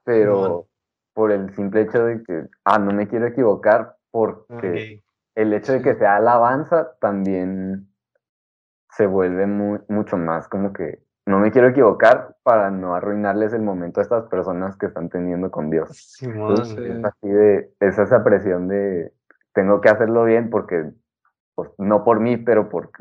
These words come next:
Speaker 1: por ellos y por, por Dios.
Speaker 3: Sí.
Speaker 2: Sí, vato.
Speaker 3: Sí,
Speaker 2: Ujú.
Speaker 3: porque, por ejemplo, no, obviamente ya yo no sé tocar nada, ¿no? Yo llevé, llevé nomás como una, va-, llevé varias clases de música y lo más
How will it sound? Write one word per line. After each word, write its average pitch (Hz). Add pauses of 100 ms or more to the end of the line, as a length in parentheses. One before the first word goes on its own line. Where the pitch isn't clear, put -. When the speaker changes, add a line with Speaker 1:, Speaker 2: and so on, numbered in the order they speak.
(140)
Speaker 1:
por 92
ellos 98
y -
por, 73 (160)
por 82
Dios. 85 (760)
Speaker 3:
Sí. -
Speaker 2:
Sí, 127
vato. 127 (440)
Speaker 3:
Sí, 131
Speaker 2:
Ujú. 143
Speaker 3:
porque, 131
por 131
ejemplo, 135 (800)
no, 135
obviamente 147
ya 120
yo 131
no 127
sé -
tocar 127
nada, 120
¿no? 120
Yo 139
llevé, 147
llevé 120
nomás 131
como 120 (160)
una, 113
va-, -
llevé 165
varias 233
clases 190
de 160
música 120 (460)
y 110
lo 113
más 113